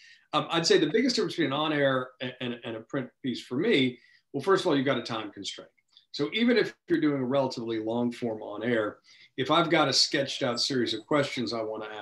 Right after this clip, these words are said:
ask, uh, because Mary's point, which is exactly right, you wanna remain in the moment where you are not simply thinking about the next question, but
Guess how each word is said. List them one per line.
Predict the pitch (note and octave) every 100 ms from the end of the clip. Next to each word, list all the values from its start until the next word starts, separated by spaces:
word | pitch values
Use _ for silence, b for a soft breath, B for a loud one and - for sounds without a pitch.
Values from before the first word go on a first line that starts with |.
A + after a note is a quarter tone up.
| G#2
ask, | - - _ b b _ -
uh, | B2+
because | A#2 B2+ D#3+ C3
Mary's | C#3+ C3+ B2+
point, | C#3+ B2
which | A#2 -
is | G#2+
exactly | G2+ B2 A#2 A#2+
right, | A2+ A#2+ A2+
you | A2+
wanna | A#2+
remain | A2+ A2+ A2 A2
in | B2 B2
the | A2+
moment | A2+ A2+ A2 A2+
where | A2
you | G#2 A2 G#2 - b b b -
are | A2+
not | B2+ B2
simply | B2 A2 G#2
thinking | B2 - B2
about | A2+ A2+
the | A2+
next | A2+ A2+
question, | - C#3+ B2+ - G#2+ G2
but | -